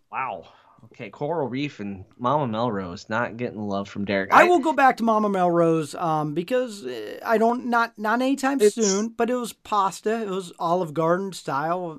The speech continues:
Speaker 2: You know,
Speaker 1: Yeah.
Speaker 2: it is what it is.
Speaker 1: It's the least expensive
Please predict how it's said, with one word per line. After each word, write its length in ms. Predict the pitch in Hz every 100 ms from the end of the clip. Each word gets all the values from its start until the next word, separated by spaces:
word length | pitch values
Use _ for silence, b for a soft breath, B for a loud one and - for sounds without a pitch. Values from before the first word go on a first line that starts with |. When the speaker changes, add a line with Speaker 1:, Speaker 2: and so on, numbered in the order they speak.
| -
Speaker 2:
You 60 |
know, 80 | -
Speaker 1:
Yeah. 280 | 113 104 196
Speaker 2:
it 100 | 180
is 220 | 165 226 208
what 160 | 220
it 120 | 208
is. 400 | 165 117 95 - - _ _
Speaker 1:
It's 240 | 185 190 -
the 120 | 202
least 480 | 185 180 226 240 -
expensive 960 | 196 - 151 147 - 147 135 127 -